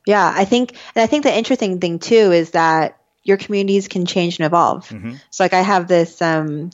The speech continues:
Speaker 1: kind of philosophy around community of communities.
Speaker 2: Mm-hmm.
Speaker 1: And so how do we help people find their tribe at that moment? And
Speaker 2: Yeah.
Speaker 1: then how do you foster those relationships and those bonds and,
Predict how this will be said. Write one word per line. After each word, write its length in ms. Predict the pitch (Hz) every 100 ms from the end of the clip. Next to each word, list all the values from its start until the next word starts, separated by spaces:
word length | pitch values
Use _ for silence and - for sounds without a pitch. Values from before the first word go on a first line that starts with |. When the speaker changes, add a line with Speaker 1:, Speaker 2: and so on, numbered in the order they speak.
| -
Speaker 1:
kind 160 | 185
of 240 | 170 160 170
philosophy 760 | - - - 180 170 175 165
around 260 | 156 147 151
community 440 | - 160 151 160
of 140 | 147 -
communities. 680 | 160 151 165 226 330 -
Speaker 2:
Mm-hmm. 240 | - 107 143 - - _
Speaker 1:
And 180 | 175 175
so 160 | 175 170
how 280 | 170 185 190
do 160 | 190
we 680 | 165 175 170 165 165 160 170 _
help 300 | - - 185
people 260 | - 190 175
find 540 | - 165 160 160 156 160 _
their 140 | 156 156
tribe 480 | - 156 139 165 - -
at 200 | 139 160
that 160 | 135 90
moment? 560 | 131 135 202 285 - - - - -
And 200 | 175 170
Speaker 2:
Yeah. 100 | 170
Speaker 1:
then 80 | 165
how 180 | 175 175
do 60 | 175
you 100 | 170
foster 400 | 208 190 - 185
those 140 | 175
relationships 720 | 175 180 180 185 175 170 156 170
and 100 | 156
those 160 | 156
bonds 520 | - 160 160 156 156 156
and, 340 | 156 156 -